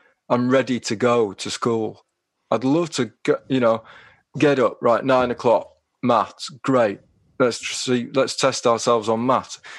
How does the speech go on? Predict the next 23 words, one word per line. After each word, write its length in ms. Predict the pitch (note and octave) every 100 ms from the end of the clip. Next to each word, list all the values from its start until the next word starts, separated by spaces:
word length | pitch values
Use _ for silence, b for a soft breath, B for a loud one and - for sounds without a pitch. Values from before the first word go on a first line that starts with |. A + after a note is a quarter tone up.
| B
And, 160 | D3 D#3+
you 60 | E3
know, 120 | E3
we've 140 | D3+ C#3
been 140 | D3
doing 200 | C#3+ C#3
loads 180 | C#3 B2+
of 120 | C3
these 160 | C3+ B2
quizzes 680 | - D3+ C#3 A2+ G2+ F#2+ - _ _ _ _ _ - -
during 280 | B2 B2 A#2+
lockdown. 540 | C3 - G#2+ G2 G#2 _ _ -
It's 120 | C3
like, 260 | C3 B2+ - _ b b b _ _ _ _ _
I 100 | C#3+
used 180 | E3 D#3+
to 80 | D3+
really 420 | D3+ D#3 D#3 D3+
stress 380 | C#3+ - D3+ -
out 140 | D#3
about 220 | C3 B2 B2+
exams, 420 | A2 C#3 C#3+ G#2+
but 220 | A#2